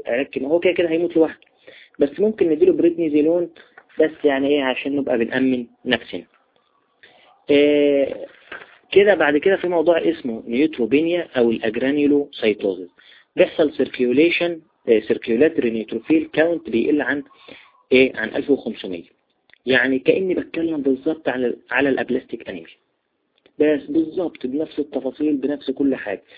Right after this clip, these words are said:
يبقى لما يحصل عندي ابسيس او حاجة هيبقى مفيش فيه باص، ليه؟ هيبقى عندي ريكارنت انفكشن وسورس روت والسر، بس الالسر فيها سكانتي باص، ليه؟ لان مفيش اصلًا، آه، نيوتروفيل.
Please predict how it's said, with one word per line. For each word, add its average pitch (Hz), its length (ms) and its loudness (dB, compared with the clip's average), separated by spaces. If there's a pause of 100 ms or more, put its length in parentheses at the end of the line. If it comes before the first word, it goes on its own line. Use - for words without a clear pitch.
(260)
يبقى 117 220 0
لما 107 220 -4
يحصل 120 300 -4
عندي 120 480 -4
ابسيس 135 340 -4
او 104 100 0
حاجة 143 400 -4
هيبقى 117 260 0
مفيش 127 200 -6
فيه - 120 -2
باص، 165 280 -2
ليه؟ 127 240 2 (600)
هيبقى 117 180 0
عندي 127 140 2
ريكارنت 135 400 -2
انفكشن 156 540 -4
وسورس 143 480 0
روت 170 360 0 (380)
والسر، 120 840 2
بس - 240 -6
الالسر 165 360 -4
فيها 143 300 -2 (120)
سكانتي 170 460 -2
باص، 117 220 0 (200)
ليه؟ 127 180 2
لان 165 200 -4
مفيش - 200 -8
اصلًا، 127 520 -4
آه، 117 240 -8 (400)
نيوتروفيل. 139 500 0